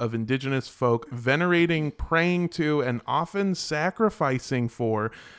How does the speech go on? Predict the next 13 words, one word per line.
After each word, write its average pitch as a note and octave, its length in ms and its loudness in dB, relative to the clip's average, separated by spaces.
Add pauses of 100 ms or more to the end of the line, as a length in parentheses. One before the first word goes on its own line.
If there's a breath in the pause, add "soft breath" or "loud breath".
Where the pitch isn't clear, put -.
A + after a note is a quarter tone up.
(120)
skeletal B2+ 960 0
figures A2+ 800 -4
of G#2 320 -14
death. - 420 -6 (400 loud breath)
Worshippers F3+ 720 2
of A#2 160 -6
Santa C3 340 -2
Muerte D#3+ 600 2
were A2+ 160 2
punished B2+ 600 -4
swiftly F#3+ 760 0
and B2+ 180 -4
severely, A#2+ 880 -2